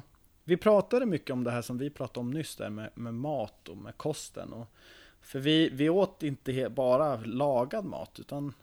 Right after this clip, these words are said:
nej, vi, vi åt lite speciell mat och du ska få lyssna på vad det var. Och sen så prat-, kom vi även över lite grann på, på sjösjuka därefter. För sjösjuka och kost på båten är ju väldigt relaterat. Så vi får se vad, vad Peter har att, att säga om det.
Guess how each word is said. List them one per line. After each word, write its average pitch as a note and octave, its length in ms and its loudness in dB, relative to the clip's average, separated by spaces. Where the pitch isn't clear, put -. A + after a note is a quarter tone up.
nej, A3 160 4
vi, - 260 -8
vi G3 120 0
åt G3+ 200 2
lite G#3 160 -6
speciell - 380 -2
mat - 260 -8
och - 80 -10
du D3+ 80 -4
ska F3+ 160 -4
få G3 100 -6
lyssna G#3+ 260 -2
på E3 120 -2
vad B2+ 140 0
det C#3+ 40 2
var. D#3+ 280 -2
Och D3 80 -2
sen F#3 180 0
så F#3+ 320 0
prat-, F#3 340 -2
kom G3+ 160 0
vi G3 80 2
även D#3+ 260 4
över E3 360 2
lite A#2+ 260 -6
grann A2+ 260 -2
på, A#2 420 -8
på D3+ 100 -2
sjösjuka - 840 0
därefter. - 540 -10
För E3+ 160 -4
sjösjuka G3+ 800 2
och F3 100 -10
kost - 460 -4
på C3 100 -6
båten B2+ 520 -6
är C3 200 8
ju A#2 220 4
väldigt G#2+ 240 -2
relaterat. A#2+ 680 -2
Så - 120 -6
vi A3 100 4
får A3+ 80 2
se B3 220 4
vad, F3 300 6
vad D#3+ 180 0
Peter G3+ 360 0
har A#2+ 220 2
att, A2+ 240 -4
att - 60 -8
säga C3+ 340 4
om C#3 80 2
det. - 140 -4